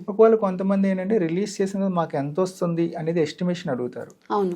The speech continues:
Speaker 1: అలా ఎస్టిమేషన్ ఇవ్వాలంటే ఆ డాక్యుమెంట్ మన దగ్గర ఉంటే, సపోజ్ ఒక హండ్రెడ్ గ్రామ్స్ ఎగ్జాంపుల్ మనం తీసుకున్నప్పుడు హండ్రెడ్ గ్రామ్స్‌కి మనకి నైన్ వన్ సిక్స్ హాల్ మార్క్ అయితే ఆ రోజున్న వాల్యూ ప్రకారం ఎంత వస్తుంది,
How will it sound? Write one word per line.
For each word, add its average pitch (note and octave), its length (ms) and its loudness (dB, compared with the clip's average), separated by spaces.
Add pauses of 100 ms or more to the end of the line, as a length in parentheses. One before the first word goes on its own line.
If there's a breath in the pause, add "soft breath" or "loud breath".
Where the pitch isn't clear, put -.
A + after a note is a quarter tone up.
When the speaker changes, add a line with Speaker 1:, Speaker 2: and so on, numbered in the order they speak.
Speaker 1:
అలా F3+ 120 4
ఎస్టిమేషన్ G3+ 500 0
ఇవ్వాలంటే F#3+ 360 2
ఆ - 20 4
డాక్యుమెంట్ G3 580 2
మన E3+ 200 -2
దగ్గర C#3+ 260 -2
ఉంటే, D3+ 380 -4 (440 soft breath)
సపోజ్ F#3+ 340 2
ఒక F#3+ 120 0
హండ్రెడ్ D#3 340 0
గ్రామ్స్ F3 280 0
ఎగ్జాంపుల్ D#3 480 0
మనం C#3+ 200 -2
తీసుకున్నప్పుడు C3 720 -8 (420 loud breath)
హండ్రెడ్ F#3 280 2
గ్రామ్స్‌కి G3+ 460 0
మనకి F#3+ 200 -2
నైన్ D3 240 2
వన్ G3+ 180 0
సిక్స్ - 280 -10
హాల్ D#3+ 320 6
మార్క్ F#3+ 300 2
అయితే F3 200 2
ఆ D#3+ 240 4
రోజున్న F3 340 2
వాల్యూ D#3+ 280 4
ప్రకారం D#3+ 440 2
ఎంత C#3 180 -4
వస్తుంది, C#3 500 -4